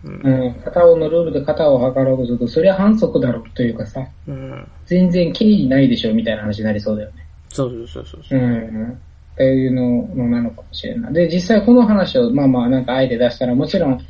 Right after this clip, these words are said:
Speaker 2: カルロスがそういう話してたっていうのもあるんだけど、なんで俺が、その、クリスさんを知ってたかって話なんですけど。
Speaker 1: うんふん。
Speaker 2: うん。その、だから、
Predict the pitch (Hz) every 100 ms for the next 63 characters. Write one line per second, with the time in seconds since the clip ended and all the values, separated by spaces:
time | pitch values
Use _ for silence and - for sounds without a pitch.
0 | - - - 202 180 - 123 117 117 -
1 | - - - 151 135 131 - 123 - 139
2 | 127 - 120 120 117 120 117 - 120 120
3 | - - - 226 330 262 214 170 156 139
4 | - - 170 143 135 135 - 208 208 -
5 | 120 120 - - 180 117 98 110 107 117
6 | 107 101 - 104 - - - 151 170 190
7 | - - - - - - - 151 143 -
8 | - - - - - - - 156 143 139
9 | 160 160 143 127 127